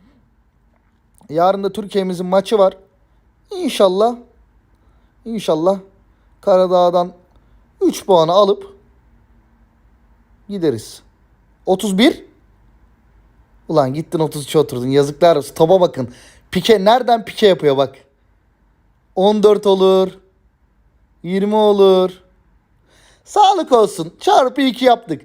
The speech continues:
İzlediğiniz için teşekkür ederim. Bu videoya şans eseri denk gelirseniz, çünkü duyurmayacağım bu video için.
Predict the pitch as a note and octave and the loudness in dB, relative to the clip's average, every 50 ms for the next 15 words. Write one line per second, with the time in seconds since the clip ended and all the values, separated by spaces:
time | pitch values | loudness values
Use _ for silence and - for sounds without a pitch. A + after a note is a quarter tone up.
0 | _ _ _ _ _ _ _ _ - A#3+ C4+ C4 A#3+ D#4 D4 C4 D4+ D#4 D#4 C4+ | _ _ _ _ _ _ _ _ -4 -4 -4 -2 -2 -2 -2 -2 -2 -4 -4 -6
1 | - - D#4 C#4+ D4 C#4 B3 A#3+ C#4 A#3+ - C#4 C4+ B3 G#3 G#3 F#3+ F#3+ G3 G#3 | -6 -6 -6 -4 -4 -4 -4 -4 -6 -6 -4 -4 -4 0 0 0 -2 -2 -4 -6
2 | C4+ B3 C#4 C4 G#3 B3+ B3 A#3+ A#3+ B3 B3 A#3+ - - A#3+ B3+ C4 A#3 A#3 A#3+ | -4 -4 -4 -4 -2 -2 2 4 4 4 2 -2 -2 0 0 0 2 -2 -4 -6
3 | F#3 A#3 G3 G#3 G3 A#3 B3 A#3+ A#3+ - A#3+ A#3+ A#3+ A3 - F#3+ F3 F3 - G3+ | -4 -4 -4 -2 -2 -4 -4 -4 -6 -8 -8 -6 -6 -6 -6 -6 -6 -8 -10 -14
4 | G3+ G#3 F3+ F#3 A3 B3+ C4+ B3+ A#3 G#3 E3 E3+ E3 D#3 D#3 D3 C#3 C#3+ C3+ C#3 | -12 -10 -8 -4 -2 -2 -2 -2 -4 -2 -2 -2 -2 -2 -4 -8 -10 -8 -8 -6
5 | C#3 C3+ C3 C3+ - A3+ A#3+ A#3 | -6 -6 -8 -8 -12 -12 -14 -14